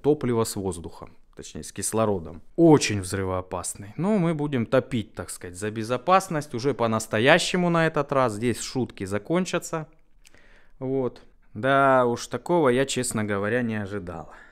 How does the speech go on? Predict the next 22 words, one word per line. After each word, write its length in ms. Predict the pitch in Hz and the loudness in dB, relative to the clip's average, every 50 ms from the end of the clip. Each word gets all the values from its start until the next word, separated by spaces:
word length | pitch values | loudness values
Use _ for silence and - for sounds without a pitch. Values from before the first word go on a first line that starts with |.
| _ _ _ _ _ _ _ - - - | _ _ _ _ _ _ _ -20 -20 -20
<laughs> 880 | - - - - - - - - - - - - - - 240 240 196 | -16 -16 -14 -14 -14 -14 -14 -16 -18 -20 -18 -10 -6 -6 -4 -4 -6
Что 200 | - - - 175 | -4 2 4 4
буду 260 | 175 190 220 170 180 170 | 6 6 8 8 8 8
когда-нибудь 640 | 165 160 151 156 170 160 165 156 143 151 147 - | 8 8 8 8 8 8 8 6 2 2 2 4
на 120 | 147 143 | 4 6
водороде 540 | 143 143 143 139 143 143 143 127 113 107 107 | 6 6 8 8 8 8 8 6 2 2 -2
делать 400 | 104 107 104 98 92 92 87 - | -2 -2 0 0 0 -2 -4 -4
самолёт. 540 | - - 95 98 101 110 127 143 147 - - - - - - - - - - - | -4 -4 -2 -2 0 0 0 0 -2 -4 -8 -20 -20 -20 -20 -20 -20 -20 -8 -4
<laughs> 1000 | - 143 - - - 143 - - - _ - - - - - - - 269 240 - | -4 -4 -2 -4 -12 -12 -12 -12 -14 _ -20 -20 -20 -18 -14 -10 -10 -10 -4 4
Хорошо, 380 | - 156 151 185 196 - 277 269 | 8 10 10 10 10 10 8 8
хоть 200 | - 277 - - | 8 8 8 10
не 80 | 240 | 10
на 120 | 240 233 240 | 10 10 10
ядерном 600 | 202 151 156 175 170 170 156 151 147 143 143 131 | 10 10 10 10 10 8 4 4 4 2 0 0
топливе. 640 | - - 120 101 - - 90 85 85 82 80 - - _ _ _ - _ | 0 2 0 0 0 -2 -8 -8 -8 -8 -12 -14 -16 _ _ _ -20 _
Хотя, 320 | - - 147 147 - 285 285 | 2 2 4 8 8 8 8
кто 280 | 285 - - 262 277 | 6 4 4 4 6
знает, 520 | 220 165 147 160 165 160 139 110 95 92 98 | 4 4 4 6 6 8 6 6 2 0 -2
друзья, 480 | 101 120 131 127 127 123 107 90 82 | -2 -2 -2 0 0 2 2 2 0
жизнь 420 | 87 98 127 185 269 254 190 165 165 | -2 -4 -4 -2 0 0 0 0 0
интересная 800 | 160 147 - 190 208 240 302 330 - - - 226 226 208 202 | 2 6 6 6 8 8 6 4 2 2 2 4 4 4 4
штука, 640 | - - - - 175 170 143 - - 92 80 - | 2 0 -2 0 2 2 2 2 0 -2 -2 -2